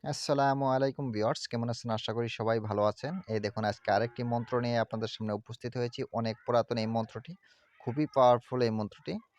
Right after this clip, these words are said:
এই মন্ত্রটি হচ্ছে গাছ মারণ মন্ত্র। যে কোনো গাছকে আপনি মেরে ফেলতে পারবেন। এই মন্ত্রের সাহায্যে কিন্তু আপনারা যে কোনো গাছকে মেরে ফেলতে পারবেন। ঠিক আছে?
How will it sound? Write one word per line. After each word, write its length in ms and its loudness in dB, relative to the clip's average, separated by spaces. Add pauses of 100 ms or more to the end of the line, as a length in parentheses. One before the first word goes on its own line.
(200)
এই 120 2
মন্ত্রটি 460 -2
হচ্ছে 300 -4 (240)
গাছ 220 4 (100)
মারণ 280 0
মন্ত্র। 300 -2 (440)
যে 180 -4
কোনো 240 -2
গাছকে 360 0
আপনি 280 -2
মেরে 260 2
ফেলতে 260 -6
পারবেন। 360 -6 (320)
এই 120 -2
মন্ত্রের 360 -2
সাহায্যে 340 0
কিন্তু 240 -6
আপনারা 320 2 (460)
যে 140 -4
কোনো 200 -2
গাছকে 380 2 (220)
মেরে 200 2
ফেলতে 240 0
পারবেন। 340 -2 (1120)
ঠিক 120 -4
আছে? 220 0